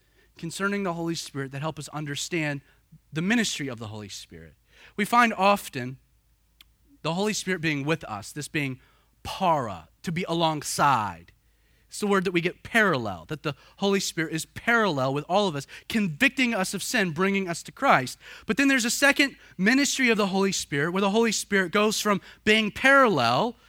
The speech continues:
to now coming inside, in, E N or I N.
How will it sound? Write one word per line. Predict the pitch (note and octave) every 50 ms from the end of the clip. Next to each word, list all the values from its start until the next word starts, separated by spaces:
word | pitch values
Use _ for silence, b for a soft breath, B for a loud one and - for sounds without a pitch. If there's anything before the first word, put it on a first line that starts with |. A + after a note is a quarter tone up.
| b b b b
to | - A#3
now | A3+ A3+ A3 A3
coming | - - A#3+ B3 A#3+ A#3 A3+ A3+
inside, | A3 A3 A3 G3 - - D4+ C4 G3+ D#3+ D3+ D3+ - -
in, | C4 C4 A#3+ G3+ E3 C#3 E3 -
E | B3 B3+ C4+ C4 - A3
N | G#3+ G#3 G3+ G#3
or | G#3 G3+ G3 G3+ G3+
I | F#3+ F#3 F#3 F3+ F3
N. | D3 C#3 C3+ A#2+ G2+ F2+ E2+ E2